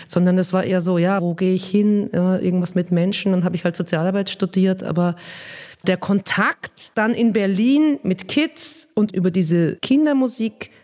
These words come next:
das war eigentlich meine Befreiung. Auch im Songwriting. Früher musste ich immer sehr, sehr, sehr beweisen, wie intellektuell ich bin.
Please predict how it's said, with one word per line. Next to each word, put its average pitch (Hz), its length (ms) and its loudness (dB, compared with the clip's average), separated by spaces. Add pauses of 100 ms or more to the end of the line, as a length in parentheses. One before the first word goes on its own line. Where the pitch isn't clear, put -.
(100)
das 175 200 -2
war 196 100 0
eigentlich 180 460 -2 (140)
meine 170 260 4
Befreiung. 147 800 -2 (280)
Auch 175 120 0
im 202 80 2
Songwriting. 156 720 -2 (400)
Früher 220 300 2
musste 214 200 0
ich 208 80 -4
immer 214 180 2
sehr, 196 200 0
sehr, 202 220 2
sehr 185 160 0
beweisen, 180 500 2
wie 180 60 0
intellektuell 170 680 0
ich - 180 -4
bin. 151 360 0